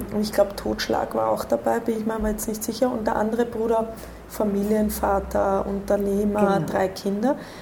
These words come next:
Speaker 1: Und die wurden vom Psychologen unabhängig voneinander gefragt, ähm, wie kommt es, dass sie da sind,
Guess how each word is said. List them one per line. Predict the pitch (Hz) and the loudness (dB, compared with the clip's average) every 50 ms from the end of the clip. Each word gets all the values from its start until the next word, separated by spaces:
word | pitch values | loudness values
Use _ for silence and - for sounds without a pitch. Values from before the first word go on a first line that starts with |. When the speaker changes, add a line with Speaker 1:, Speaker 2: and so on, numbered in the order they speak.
| - - - - | -16 -12 -8 -6
Speaker 1:
Und | 214 208 - | -6 -2 0
die | 226 190 190 | 0 2 2
wurden | 220 233 226 220 | 2 2 0 0
vom | - 247 220 - | 0 -2 -2 -2
Psychologen | - - 214 208 220 214 214 214 214 226 226 - | -2 -2 -2 0 2 2 2 2 2 0 -2 -2
unabhängig | - 214 220 233 254 247 - - 226 220 220 226 - - | -2 0 2 4 2 2 2 -2 -4 -4 -4 -4 -6 -6
voneinander | - - 208 202 208 202 202 196 190 196 208 208 | -4 -2 0 0 0 0 0 0 0 0 -2 -2
gefragt, | 202 208 208 - - - 190 185 208 - - - - - - - - - - - - - - - - - | -2 -4 -4 -4 -2 0 2 2 2 0 -2 -8 -12 -14 -16 -16 -16 -16 -16 -16 -16 -16 -18 -16 -6 0
ähm, | 202 202 202 202 202 208 214 196 | 2 4 4 4 4 2 -2 2
wie | 190 233 262 247 - - | 4 4 4 4 2 -4
kommt | - - - 190 190 196 208 214 214 - | -6 0 2 2 2 2 0 0 2 4
es, | - 254 302 339 - - - - | 6 6 4 4 2 -2 0 2
dass | - 226 214 - - - | 2 2 2 2 0 0
sie | - 233 226 233 247 - - - - - | 0 2 2 2 2 0 -2 -8 -4 0
da | - 190 196 190 220 240 | 2 2 4 4 2 0
sind, | 240 - - - - 247 247 285 311 | 0 0 0 2 4 4 4 4 2